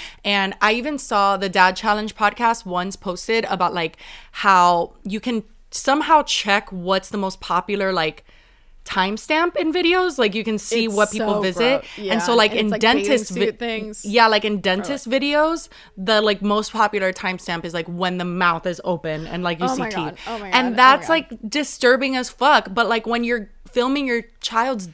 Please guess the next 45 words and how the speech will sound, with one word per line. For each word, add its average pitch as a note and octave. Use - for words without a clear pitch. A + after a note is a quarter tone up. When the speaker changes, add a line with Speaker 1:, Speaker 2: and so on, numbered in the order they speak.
Speaker 1:
doctor's A3
appointment F3+
or, G#3
like, G3
your G3+
child G#3
in G#3
a G3
diaper F3+
or G#3
things A3+
like B3+
that, F#3
unfortunately, F#3+
you're F3+
opening F#3+
them F3+
up F#3
to F#3
that. F#3
And F#3
Ruby D4
knows G3
that. E3+
And G3+
Ruby C4
doesn't B3
give G#3
a G3
fuck. F#3+
Although, G#3+
na-, G#3
that's, A3+
like, G#3+
w-, F#3+
kinda G#3
what F#3
the F3
topic G3
is F3+
now. F#3+
And F3+
it's F3+
evolved G3
to F3+